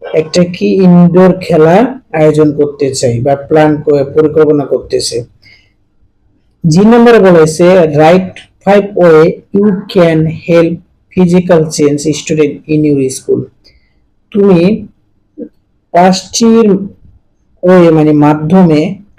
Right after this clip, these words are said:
শারীরিক প্রতিবন্ধী স্টুডেন্টকে সাহায্য করতে পারো।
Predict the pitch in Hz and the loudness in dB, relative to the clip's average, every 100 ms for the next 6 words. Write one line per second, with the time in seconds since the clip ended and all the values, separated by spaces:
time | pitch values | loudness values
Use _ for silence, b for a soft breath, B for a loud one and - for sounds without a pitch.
0 | - _ _ _ _ _ _ _ _ _ | -20 _ _ _ _ _ _ _ _ _
1 | _ _ _ _ _ _ _ _ _ - | _ _ _ _ _ _ _ _ _ -6
2 | 180 180 190 196 190 190 196 190 185 175 | 0 2 4 2 0 0 2 2 4 2
3 | 160 - 170 165 160 156 - 165 156 147 | -2 -4 -2 -2 -2 -4 -4 -2 -2 -2
4 | 151 151 143 - 135 120 120 117 | -4 -4 -4 -4 -6 -6 -6 -8